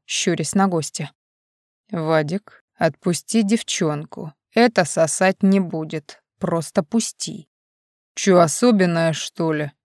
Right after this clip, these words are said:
сверкнул оскалом козел. «Особенное. Поэтому ты ее сейчас отпустишь».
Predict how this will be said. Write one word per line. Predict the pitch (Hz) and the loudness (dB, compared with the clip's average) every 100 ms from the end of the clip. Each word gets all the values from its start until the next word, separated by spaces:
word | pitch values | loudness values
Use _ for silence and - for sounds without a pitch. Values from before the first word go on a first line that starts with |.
| _ _ _ _ | _ _ _ _
сверкнул | - - 196 - 185 180 | -8 0 0 2 2 2
оскалом | 175 - 175 165 160 | 2 2 2 4 2
козел. | 190 180 160 147 - _ _ _ _ _ | -2 -2 -2 -8 -12 _ _ _ _ _
«Особенное. | - 165 170 - 190 156 156 156 165 180 _ _ | -2 0 0 2 2 2 -4 -4 -8 -10 _ _
Поэтому | 175 175 175 185 185 | 4 4 6 4 2
ты | - 240 | 2 4
ее | 226 160 | 4 2
сейчас | 151 165 - 165 156 | -2 -6 -4 -4 -2
отпустишь». | 226 233 - 156 143 - 165 - - | -2 -4 -8 -6 -6 -10 -10 -10 -14